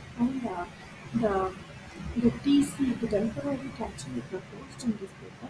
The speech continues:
and this method improves the performance of a multi-core platform by enabling caching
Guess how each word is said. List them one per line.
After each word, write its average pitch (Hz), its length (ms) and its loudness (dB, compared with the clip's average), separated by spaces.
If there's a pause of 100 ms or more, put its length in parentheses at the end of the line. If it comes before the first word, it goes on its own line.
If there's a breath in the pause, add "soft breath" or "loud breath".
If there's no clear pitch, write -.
(140)
and 226 200 -2
this - 200 -8
method 226 340 -8 (120)
improves 247 360 -12
the 240 60 -14 (100)
performance 233 560 -10
of - 160 -14
a 208 80 -8
multi-core 226 560 -10
platform - 400 -12 (160)
by 220 160 -6
enabling 214 560 -12
caching - 400 -8